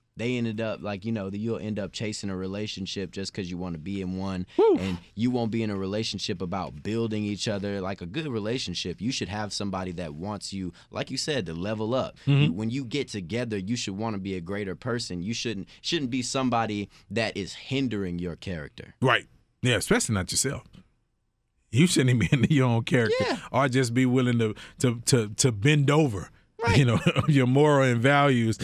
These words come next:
Speaker 2: to make and wind up getting yourself screwed out of what you know is right to do. What is dating like, especially in your age group? 'Cause you're twenty-one years old. What is dating, dating like for, for, for you, for your
Speaker 1: So,
Speaker 2: generation?
Speaker 1: so one thing that has happened, I think, to all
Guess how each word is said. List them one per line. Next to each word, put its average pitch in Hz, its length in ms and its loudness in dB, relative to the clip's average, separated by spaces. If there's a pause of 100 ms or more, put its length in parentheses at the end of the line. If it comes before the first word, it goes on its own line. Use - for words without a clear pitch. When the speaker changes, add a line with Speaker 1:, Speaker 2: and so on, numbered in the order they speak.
(220)
Speaker 2:
to 127 80 4
make 135 340 2
and 131 200 0
wind 151 280 4
up 123 120 2
getting 135 200 6
yourself 123 340 4
screwed 151 360 6
out 147 220 6
of 113 260 2 (180)
what 120 220 4
you 127 80 6
know 131 300 6
is 107 140 2
right 117 300 4
to 123 120 2
do. 120 180 4
What 202 200 6
is 170 140 2
dating 147 360 4
like, 120 240 0
especially 123 500 0 (260)
in 120 160 4
your 139 240 6
age 113 320 0
group? 113 180 0
'Cause 113 140 2
you're 175 100 4
twenty-one 131 600 2
years 113 260 2
old. 117 120 4
What 190 120 6
is 151 80 0
dating, 135 320 4 (320)
dating 135 240 6
like 123 240 4
for, 110 260 0
for, 107 220 -2
for 117 220 2
you, 113 320 4 (180)
for - 80 0
your 131 180 8
Speaker 1:
So, 104 60 0
Speaker 2:
generation? 104 580 0
Speaker 1:
so - 260 4
one 147 220 4
thing 147 240 4
that 101 140 4
has 78 140 0
happened, 92 520 2
I 87 120 0
think, 87 380 -2 (140)
to 95 240 0 (140)
all 110 720 4